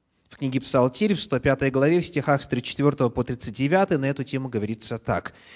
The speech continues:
"Не истребили народов, о которых сказал им Господь, но смешались с язычниками и научились делам их, и служили истуканам их, которые были для них сетью,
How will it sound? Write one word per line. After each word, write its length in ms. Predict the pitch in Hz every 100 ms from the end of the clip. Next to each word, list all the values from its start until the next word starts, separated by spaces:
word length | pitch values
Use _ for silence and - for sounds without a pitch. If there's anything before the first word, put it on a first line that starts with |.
| -
"Не 180 | 131
истребили 580 | 156 - 151 151 185 214
народов, 460 | 196 180 165 131 113
о 60 |
которых 340 | 117 123 123 120
сказал 340 | - 117 110
им 120 | 107
Господь, 600 | 110 117 - - 95 - - - -
но 160 | - 131
смешались 840 | 135 139 135 - 143 170 165 160
с 20 | -
язычниками 1040 | 135 135 110 185 - - 113 98 95 98 - -
и 180 | - 196
научились 800 | 170 123 120 120 - 240 202 139
делам 520 | 101 113 127 143 139 -
их, 440 | 139 - - - _ _ _ _ _ _ _ -
и 80 | 170
служили 580 | - 170 156 220 208
истуканам 760 | 190 - - 208 214 208 147 98
их, 200 | - -
которые 380 | 123 135 143 139
были 160 | 151
для 160 | 147 143
них 180 | 160 160
сетью, 540 | - 202 190 - 107